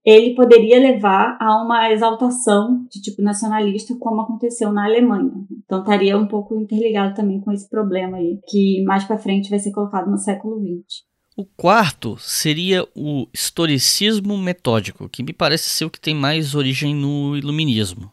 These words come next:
Speaker 2: É correto falar isso? E o que seria, né, o historicismo metódico?
Speaker 1: Então, o historicismo metódico, como eu falei antes, ele seria essa segunda manifestação, a segunda característica mais reconhecida hoje em dia pela historiografia como estando,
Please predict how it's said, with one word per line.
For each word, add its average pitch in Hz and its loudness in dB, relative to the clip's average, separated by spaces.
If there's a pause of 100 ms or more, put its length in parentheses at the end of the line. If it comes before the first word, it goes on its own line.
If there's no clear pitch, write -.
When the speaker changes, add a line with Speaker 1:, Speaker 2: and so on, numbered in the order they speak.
(100)
Speaker 2:
É - -10
correto 110 -6
falar 95 -6
isso? 139 -6 (120)
E 131 -4
o 139 -4
que - -6
seria, 147 0
né, 110 -4
o 98 -12
historicismo 107 -6
metódico? 98 -8
Speaker 1:
Então, 277 -2
o 294 2
historicismo 330 2
metódico, 320 2
como 285 4
eu 285 2
falei 254 4
antes, 320 4
ele 269 6
seria 285 2
essa 311 0
segunda 269 2
manifestação, 247 2 (120)
a 214 -2
segunda 247 2
característica 254 0 (100)
mais 294 4
reconhecida 311 2
hoje 294 2
em 277 6
dia 277 0
pela 285 -2
historiografia 269 0
como 302 0
estando, 311 2